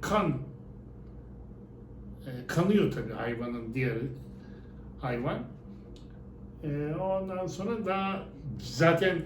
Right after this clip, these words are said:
kavga ettiriyorlar. Bu insanlar,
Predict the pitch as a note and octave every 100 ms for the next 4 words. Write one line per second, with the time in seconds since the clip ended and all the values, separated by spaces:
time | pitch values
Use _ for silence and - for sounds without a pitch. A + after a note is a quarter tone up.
0 | - - - - - - - D#3 D#3+ D#3
1 | F#3 C3 - B2 A2 A2+ D3+ D3 D3+ D3+
2 | C3+ D#3 D3+ D3 C3+